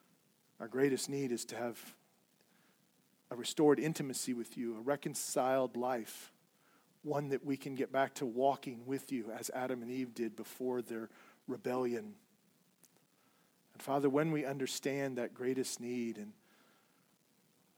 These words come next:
Father, we will rejoice in what you've done by bringing your Son into the world.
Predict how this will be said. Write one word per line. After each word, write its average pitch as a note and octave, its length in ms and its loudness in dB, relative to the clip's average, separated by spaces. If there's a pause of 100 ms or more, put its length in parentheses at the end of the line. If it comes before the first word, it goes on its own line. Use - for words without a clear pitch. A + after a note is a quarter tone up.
Father, B2+ 260 -2
we B2 160 2
will B2+ 140 2
rejoice A2+ 880 -2 (1500)
in A#2+ 100 -8
what A#2 220 -6
you've G#2 160 -8
done A#2 300 -2
by A2 120 -6
bringing A#2 380 -6
your G#2 80 -10
Son A#2 340 -4
into A2+ 280 -10
the A#2 100 -4
world. G2 340 -10